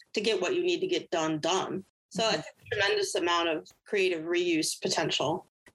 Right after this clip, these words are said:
Speaker 1: in this field that we've only scratched the surface of.
Speaker 2: Yeah, definitely. I mean, I think it's really interesting. You know, I, I have an iPhone that's very fancy. And, um, you know, when I was traveling before the pandemic,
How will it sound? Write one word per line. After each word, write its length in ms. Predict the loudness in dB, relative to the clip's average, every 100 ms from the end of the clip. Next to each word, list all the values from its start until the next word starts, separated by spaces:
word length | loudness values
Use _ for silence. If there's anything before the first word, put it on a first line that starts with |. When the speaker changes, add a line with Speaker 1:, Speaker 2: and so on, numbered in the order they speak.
| -2
Speaker 1:
in 100 | 0
this 220 | 0 -2
field 440 | 0 2 2 0
that 140 | 0 2
we've 200 | 0 0
only 240 | 0 0
scratched 380 | 0 0 0 -2
the 40 | -2
surface 440 | -2 0 0 -2
of. 200 | -2 -2 -6 _ _ _ _ -4
Speaker 2:
Yeah, 180 | 0 2
definitely. 400 | 0 0 0 2
I 100 | 2
mean, 140 | 0
I 80 | 0
think 260 | 0 0
it's 220 | 0 0 0
really 180 | 2
interesting. 540 | 0 0 0 0 0 0
You 100 | 2
know, 120 | 2
I, 280 | 2 0 0 -4 -4 0
I 100 | 0
have 240 | 2 0
an 180 | 2 0 0
iPhone 640 | 0 0 -2 -2 0 0
that's 220 | -2 -4
very 220 | -2 0
fancy. 680 | 0 0 0 0 0 2 2
And, 440 | 2 0 0 -2 -2 -2
um, 440 | 0 0 -2 -4
you 100 | 0
know, 220 | 0 2 0
when 320 | 0 0 0
I 120 | 0
was 260 | 0 -2 -2
traveling 560 | 0 0 0 0 0
before 260 | 0 -2 -2
the 80 | -2
pandemic, 480 | -2 0 0 0